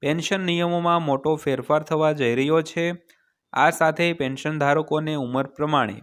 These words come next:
પેન્શનમાં વધારાનો લાભ મળશે. તો શું પેન્શનરોને તેમના છેલ્લા મૂળભૂત પગારનું પચાસ ટકા પેન્શન મળશે?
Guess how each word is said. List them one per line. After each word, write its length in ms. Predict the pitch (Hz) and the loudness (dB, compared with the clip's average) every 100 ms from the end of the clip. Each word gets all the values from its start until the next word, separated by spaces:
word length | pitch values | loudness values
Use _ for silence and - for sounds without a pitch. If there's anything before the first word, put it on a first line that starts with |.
| - | -8
પેન્શનમાં 640 | 123 151 175 170 175 165 | -8 -4 -6 -2 -2 0
વધારાનો 520 | 123 120 127 135 139 | 0 2 2 2 0
લાભ 340 | 131 107 113 131 | 0 0 0 -2
મળશે. 400 | 143 147 175 190 _ _ _ _ _ _ _ - | -2 -2 -6 -6 _ _ _ _ _ _ _ -6
તો 120 | 175 | -4
શું 220 | 170 202 | 0 -2
પેન્શનરોને 800 | 190 156 160 180 170 165 165 170 165 | 0 -2 -2 -4 -2 0 0 -2 -2
તેમના 400 | 143 143 147 143 | -2 -2 -2 -2
છેલ્લા 520 | - 123 127 110 - | -4 -4 -2 -2 -4
મૂળભૂત 380 | 113 120 135 170 170 | -4 -2 0 -2 -2
પગારનું 500 | 151 156 156 165 156 | 0 2 2 -2 -6
પચાસ 300 | 120 127 131 - | -4 -4 -4 -6
ટકા 240 | 135 143 | -6 -4
પેન્શન 460 | 139 123 123 - 139 | -4 -6 -8 -8 -8
મળશે? 460 | 113 113 117 156 | -6 -8 -4 -4